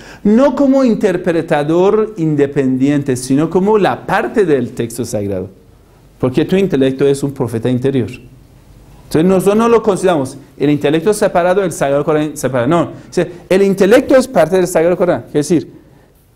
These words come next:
el Sagrado Corán habla al intelecto. Habla a la persona intelectual. Es decir, el concepto está mixto, ¿sí? Previsto con la persona que es intelectual.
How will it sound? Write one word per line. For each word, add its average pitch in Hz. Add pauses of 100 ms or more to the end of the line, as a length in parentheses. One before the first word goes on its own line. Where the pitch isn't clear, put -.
(200)
el 170
Sagrado 175
Corán 226
habla 254
al 180
intelecto. 185 (1400)
Habla 175
a -
la 185
persona 160
intelectual. 151 (1800)
Es 139
decir, -
el 151
concepto 180
está 226
mixto, 202 (1200)
¿sí? 127 (280)
Previsto 175
con 170 (280)
la 117
persona 131
que 147
es 139
intelectual. 110